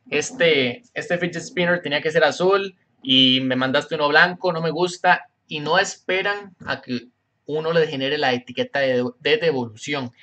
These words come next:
Ellos inmediatamente van a tu cuenta de eBay, ahí tenemos un display o como una dirección que uno coloca, este, en sus settings. Ahorita les voy a estar mostrando. Y entonces los clientes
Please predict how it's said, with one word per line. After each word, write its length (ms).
Ellos 220
inmediatamente 720
van 200
a 100
tu 120
cuenta 340
de 180
eBay, 320
ahí 200
tenemos 280
un 120
display 760
o 180
como 240
una 160
dirección 480
que 100
uno 180
coloca, 600
este, 400
en 100
sus 180
settings. 420
Ahorita 260
les 120
voy 120
a 20
estar 160
mostrando. 580
Y 440
entonces 380
los 140
clientes 380